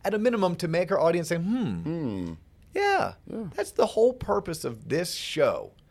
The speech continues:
Speaker 1: right? We wanna educate, entertain, and if possible, motivate and inspire."
Speaker 2: Yeah.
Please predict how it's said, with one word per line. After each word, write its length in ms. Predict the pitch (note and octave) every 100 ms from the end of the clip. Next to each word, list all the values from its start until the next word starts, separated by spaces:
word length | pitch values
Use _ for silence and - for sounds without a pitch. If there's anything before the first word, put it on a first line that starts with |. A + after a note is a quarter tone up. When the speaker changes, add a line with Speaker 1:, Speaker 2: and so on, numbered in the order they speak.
| _ -
Speaker 1:
right? 180 | C#3+ D3+
We 80 |
wanna 380 | F3 D#3 B2 G#2+ - _ _
educate, 600 | D3+ G3 G#3 F#3+ F#3 F3+ -
entertain, 640 | D#3 F3+ F3 A#2+ F#2+ B2 - _ _ _ _ _ _ -
and 140 | D#3
if 220 | E3+ F#3
possible, 680 | - D3+ C#3+ C#3 A#2+ G2+ G2 _ _
motivate 380 | A2 C3 B2+ B2
and 80 | G#2+
inspire." 400 | G#2+ - D2 -
Speaker 2:
Yeah. 160 | F3+